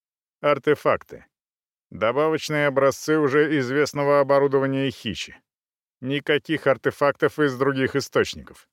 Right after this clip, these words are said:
Не открыто ранее неизвестных артефактов Хичи. Образцы. Химические и минеральные — сто сорок пять.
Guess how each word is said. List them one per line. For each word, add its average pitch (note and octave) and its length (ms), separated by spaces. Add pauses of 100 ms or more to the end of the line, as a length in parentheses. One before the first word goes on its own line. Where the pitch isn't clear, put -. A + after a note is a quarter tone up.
(600)
Не C3+ 200
открыто B2 580
ранее B2 420
неизвестных B2 800
артефактов A#2+ 680
Хичи. - 460 (960)
Образцы. G#2 680 (720)
Химические E3+ 720
и D#3+ 180
минеральные — C#3+ 840 (240)
сто A#2+ 320
сорок G#2+ 460
пять. D2+ 320